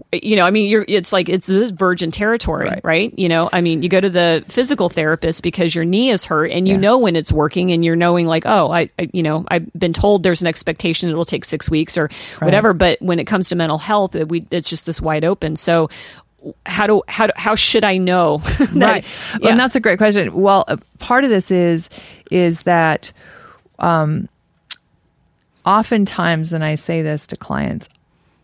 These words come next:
Speaker 2: oftentimes when you open up wounds, it hurts more in the beginning.
Speaker 1: Mm-hmm.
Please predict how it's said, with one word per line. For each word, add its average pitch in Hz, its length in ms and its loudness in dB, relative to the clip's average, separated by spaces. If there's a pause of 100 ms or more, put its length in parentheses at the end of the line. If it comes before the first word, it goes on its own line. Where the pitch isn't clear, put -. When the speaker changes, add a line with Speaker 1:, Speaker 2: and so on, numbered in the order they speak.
(100)
Speaker 2:
oftentimes 196 800 2
when 165 180 2
you 165 120 0
open 180 420 2
up 170 180 -2
wounds, 156 560 0 (300)
it - 160 -4
hurts - 560 -4 (1000)
more 156 480 2
in 156 100 4
the 151 80 0
beginning. 143 540 -4 (400)
Speaker 1:
Mm-hmm. 165 180 -2